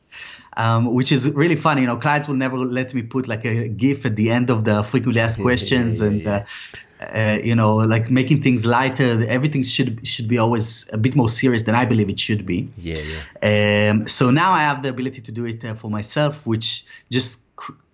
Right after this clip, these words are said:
Speaker 1: uh, really ta-, uh, really taps into all my creative, uh, uh, juices, you know, and I love
Speaker 2: Yeah.
Speaker 1: it.
Speaker 2: Yeah, that's awesome.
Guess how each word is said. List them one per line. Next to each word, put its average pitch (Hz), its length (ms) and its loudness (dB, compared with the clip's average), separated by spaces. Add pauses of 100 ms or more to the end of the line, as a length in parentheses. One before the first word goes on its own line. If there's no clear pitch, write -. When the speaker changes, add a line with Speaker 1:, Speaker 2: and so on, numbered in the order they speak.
Speaker 1:
uh, 107 60 -10 (120)
really 160 580 2
ta-, 143 300 0
uh, 131 220 -2
really 175 240 -2
taps 151 360 -2
into 135 240 -4
all 127 120 -4
my 127 200 -4
creative, 117 760 -6
uh, 104 240 0 (260)
uh, 104 280 0
juices, 101 520 0
you 98 60 -4
know, 110 240 -2
and 98 100 -6
I 101 80 -2
love 110 180 0
Speaker 2:
Yeah. 82 60 -8
Speaker 1:
it. - 160 -20 (220)
Speaker 2:
Yeah, 85 280 -10
that's 90 200 -8
awesome. 90 340 -8